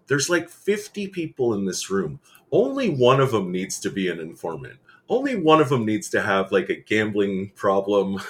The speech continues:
<laughs> or, or be compromised in some way. Um, even,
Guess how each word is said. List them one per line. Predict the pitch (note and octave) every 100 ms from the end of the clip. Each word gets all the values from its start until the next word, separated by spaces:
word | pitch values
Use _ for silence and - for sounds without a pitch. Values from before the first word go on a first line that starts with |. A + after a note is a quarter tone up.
| -
<laughs> | C#3 - A3+ _ _ _ - - - - _
or, | G#2+ G#2 G2+
or | F#2+ F#2+ F#2
be | A2+ -
compromised | A2 G2+ G2 G2 F#2+ -
in | F#2 F2+
some | - F2+
way. | F2+ E2 D#2 - - _ - _
Um, | G2 F2+ E2+ D#2+ D2+ _ _ -
even, | A3+ B3 A#3 G#3+